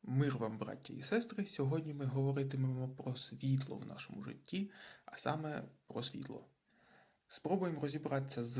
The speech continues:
розумними словами, якими обзивають світло в ліхтарях, і що ці слова взагалі означають. Варто зазначити, що я не є великим експертом в фізиці світла, я просто ентузіаст, який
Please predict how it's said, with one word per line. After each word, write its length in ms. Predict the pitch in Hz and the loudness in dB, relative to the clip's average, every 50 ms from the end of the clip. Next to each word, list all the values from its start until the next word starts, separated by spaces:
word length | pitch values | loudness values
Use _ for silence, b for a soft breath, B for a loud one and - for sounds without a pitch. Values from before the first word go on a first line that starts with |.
| 123 120 120 | 2 2 4
розумними 500 | - 131 127 139 135 135 131 120 120 120 | 2 2 4 6 6 6 6 6 4 0
словами, 500 | - - 127 127 160 196 208 190 185 180 | 0 -2 0 4 6 6 6 6 4 2
якими 320 | 175 180 190 175 175 175 | 0 0 0 0 0 0
обзивають 560 | 156 156 151 151 156 143 160 160 160 160 160 | 0 0 0 0 0 2 4 2 2 2 0
світло 320 | - - 160 160 - 143 139 | -2 -4 -4 -2 0 -2 0
в 100 | 139 143 | 0 -2
ліхтарях, 560 | 139 139 - 147 143 147 143 135 - - - | -4 -2 -2 -2 0 0 -2 -2 -6 -10 -12
і 40 | 131 | -10
що 180 | - - 156 | -4 -4 -4
ці 200 | 156 - - 147 | -4 -2 -4 -4
слова 280 | 135 135 - 117 127 135 | -4 -2 0 2 4 4
взагалі 460 | 127 - 117 113 120 131 143 147 - - | 4 2 0 -2 0 -2 -2 -2 -2 -4
означають. 720 | 127 120 123 127 131 131 131 - - - 135 - - - B B B B B B B B B B B B - | -6 -4 -2 -2 -2 0 -2 -2 -4 -4 -8 -10 -12 -20 B B B B B B B B B B B B -8
Варто 420 | 101 120 139 143 135 - 156 151 | 2 2 2 2 2 0 -2 0
зазначити, 540 | 151 151 147 151 147 139 - 135 135 127 127 | 0 -2 0 0 -2 -2 -2 -2 -2 -2 -2
що 160 | 127 - 135 | -2 0 2
я 320 | 131 135 139 135 131 - | 4 4 6 4 4 2
не 160 | - 127 127 131 | 2 0 0 2
є 180 | 131 135 127 | 4 4 4
великим 520 | 117 - 127 123 131 131 131 127 - - - | 4 4 2 2 2 2 2 0 -2 -2 -2
експертом 580 | - 135 - - - - 131 135 - - 120 117 | -6 -8 -8 -4 0 0 0 0 0 -6 -8 -8
в 80 | - - - - | -10 -12 -8 -4
фізиці 500 | 156 165 170 151 151 139 135 - 135 135 | -2 -2 -2 -2 -4 -6 -2 0 -2 -2
світла, 460 | - - 147 135 - 127 120 - B B B B B B - | 0 0 0 0 2 0 -2 -2 B B B B B B 4
я 160 | 135 135 135 | 6 6 6
просто 480 | 135 - 127 123 - - 113 101 101 - - | 6 4 0 0 2 0 0 0 0 -2 -4
ентузіаст, 680 | - 76 - - 107 104 110 143 190 226 233 - - | -6 -6 -4 -4 -4 0 2 4 4 2 2 0 -6
який 500 | - - - - 190 185 180 165 175 - | -8 -6 -4 -4 -4 -4 -4 -6 -10 -14